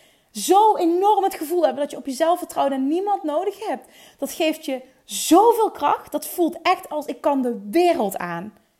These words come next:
En dan gaan angsten weg. Angst voor niet genoeg geld hebben. Angst voor, voor afgewezen worden. Angst voor alleen te zijn.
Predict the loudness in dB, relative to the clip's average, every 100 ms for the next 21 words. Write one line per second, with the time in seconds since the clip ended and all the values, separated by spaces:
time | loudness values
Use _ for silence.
0 | _ _ _ _ _ _ -2 0 2 0
1 | -2 -10 _ _ _ _ _ _ _ -4
2 | -4 -2 -4 -2 -8 -8 -6 -4 -2 -4
3 | -6 -6 -4 -6 -6 -4 -4 -6 -20 _
4 | 0 0 -2 -6 -2 0 0 0 -4 -2
5 | -4 -4 -4 -6 -4 -4 -6 -18 _ _
6 | _ -10 -10 -8 -2 -2 0 0 2 0
7 | -4 -2 -2 0 -2 -2 -4 -4 -4 -4
8 | -2 -2 0 0 0 -4 -6 -2 -2 -2
9 | -6